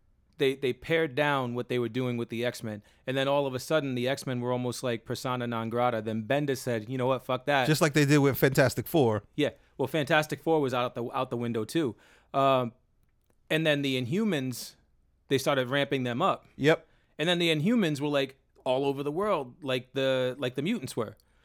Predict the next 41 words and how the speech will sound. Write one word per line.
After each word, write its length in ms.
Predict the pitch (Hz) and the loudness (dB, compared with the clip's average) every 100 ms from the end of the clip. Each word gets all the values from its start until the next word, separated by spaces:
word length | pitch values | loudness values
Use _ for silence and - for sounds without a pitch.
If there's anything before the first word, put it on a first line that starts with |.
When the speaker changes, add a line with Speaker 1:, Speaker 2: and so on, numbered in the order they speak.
| _ | _
Speaker 1:
So 340 | - 160 143 135 | 2 4 6 2
the, 120 | 139 | -2
you, 160 | 139 139 | -2 -2
you 100 | 143 | -4
traded 380 | - 202 190 127 | 0 2 4 2
one 240 | 180 196 | 0 -2
for 120 | 175 | -2
the 140 | 139 160 | -2 -2
other. 240 | 208 107 - _ - | -2 -4 -8 _ -2
But 120 | 156 | -2
the 60 | 135 | -2
funniest 560 | - 208 220 196 - | -2 0 2 0 0
part 180 | 190 165 | -2 -2
about 360 | 120 185 240 - | -2 -2 0 -2
this 140 | 131 | -4
shit 220 | - 127 | -4 -4
is 100 | 127 | -4
that 140 | 135 120 | -4 -4
now 380 | 139 190 156 143 | -4 -2 0 -2
that 240 | 127 117 - _ | -4 -6 -10 _
they're 140 | 120 123 | -6 -2
back 300 | 110 151 147 | 0 -2 -2
in 80 | 127 | -6
the 60 | |
fold, 500 | 113 208 208 139 120 - _ _ _ _ _ _ _ _ _ _ _ | -4 0 2 0 -2 -8 _ _ _ _ _ _ _ _ _ _ _
Fox 300 | 147 135 - | -4 -4 -2
being 240 | 151 131 | -4 -2
purchased 340 | 135 139 127 - | -4 -4 -6 -6
by 140 | 120 | -4
Disney, 500 | 131 175 135 127 123 _ _ - | -2 -2 -2 -6 -8 _ _ -6
uh, 400 | 127 127 123 113 - _ _ - _ _ _ _ _ | -2 0 -2 -4 -10 _ _ -20 _ _ _ _ _
and 200 | 147 147 | -2 0
that, 160 | 147 139 | 0 -2
and 280 | 139 139 123 | -6 -8 -8
the 80 | 123 | -4
federal, 500 | 156 151 135 123 110 _ _ _ - | 0 0 0 -4 -8 _ _ _ -14
the 80 | 143 | -6
federal 280 | 160 156 | -2 -2
part 220 | 131 127 120 | 0 -2 -4
went 160 | 110 | -8
through. 220 | 110 110 | -8 -10